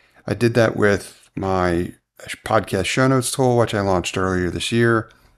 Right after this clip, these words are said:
Now I'm using that on a regular basis. Because I'm using that on a regular basis, I'm intimately familiar with it,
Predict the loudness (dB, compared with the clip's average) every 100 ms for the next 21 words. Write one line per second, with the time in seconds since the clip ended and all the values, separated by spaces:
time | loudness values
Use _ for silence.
0 | _ -4 0 2 2 0 -2 -2 -2 0
1 | 0 0 -2 -2 -4 -6 -6 -8 -10 -10
2 | -8 -2 0 0 0 -2 -2 0 0 -2
3 | -2 -2 -2 -2 -4 -8 -6 -6 -6 -4
4 | -2 -2 -2 -4 -4 -2 0 0 -2 -4
5 | -6